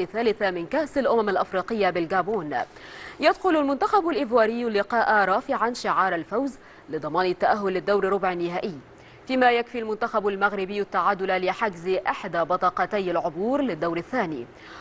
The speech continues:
ويذكر أن منتخب أسود الأطلسي يحتل وصافة المجموعة بثلاث نقاط،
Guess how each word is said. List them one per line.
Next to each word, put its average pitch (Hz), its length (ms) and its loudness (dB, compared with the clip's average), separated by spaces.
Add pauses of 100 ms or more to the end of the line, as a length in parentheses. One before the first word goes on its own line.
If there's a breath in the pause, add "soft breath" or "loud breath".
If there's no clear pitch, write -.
(120 loud breath)
ويذكر 262 640 4
أن 240 220 2
منتخب 214 500 -2
أسود 202 320 -6
الأطلسي 196 580 -2
يحتل 196 580 -2
وصافة 196 540 0
المجموعة 190 560 2
بثلاث 190 580 -2
نقاط، 226 460 2